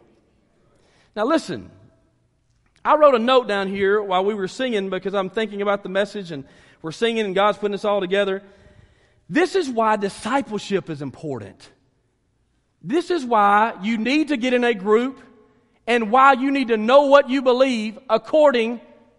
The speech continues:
to your salvation. You need to know who God is, what He's like,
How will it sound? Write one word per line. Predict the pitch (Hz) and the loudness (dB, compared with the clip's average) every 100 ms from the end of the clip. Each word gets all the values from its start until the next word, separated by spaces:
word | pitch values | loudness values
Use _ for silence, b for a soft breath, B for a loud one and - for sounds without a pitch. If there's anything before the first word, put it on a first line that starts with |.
| _ _ | _ _
to | 254 | -4
your | 226 254 277 | 2 4 4
salvation. | - 262 254 262 247 185 110 87 _ _ _ _ _ - | 4 2 4 2 0 -8 -10 -12 _ _ _ _ _ -2
You | 220 349 | 2 4
need | 349 269 | 4 2
to | 277 | 2
know | 269 269 233 | 6 6 6
who | - 330 | 4 2
God | 285 302 294 285 | 6 8 8 6
is, | 302 330 | 2 0
what | 254 165 254 330 | -2 4 8 8
He's | 240 269 214 | 6 -2 2
like, | 247 269 302 | 6 8 8